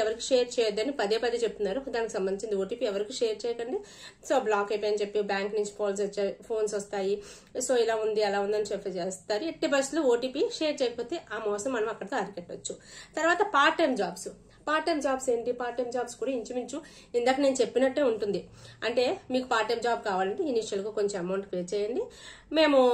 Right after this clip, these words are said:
ఆ, వర్క్ ఇస్తామని చెప్తారు, అమౌంట్ ఇస్తారు, మళ్ళీ అలా పెంచుకుంటూ, పెంచుకుంటూ, ఆ, పెంచుకుంటూ పోతారు, మనకి అమౌంట్ ఇస్తూ ఉంటారు. ఆఖరికి అమౌంట్ ఎక్కువ అయ్యేసరికి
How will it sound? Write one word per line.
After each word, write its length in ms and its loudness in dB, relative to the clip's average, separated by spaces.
ఆ, 60 0
వర్క్ 200 -2
ఇస్తామని 460 -2
చెప్తారు, 360 -2
అమౌంట్ 260 0
ఇస్తారు, 360 -2
మళ్ళీ 320 -2
అలా 120 0
పెంచుకుంటూ, 440 -2
పెంచుకుంటూ, 380 -2
ఆ, 40 -2
పెంచుకుంటూ 380 -2
పోతారు, 400 0
మనకి 340 -4
అమౌంట్ 240 0
ఇస్తూ 200 -4
ఉంటారు. 600 -10
ఆఖరికి 400 4
అమౌంట్ 300 2
ఎక్కువ 260 2
అయ్యేసరికి 540 4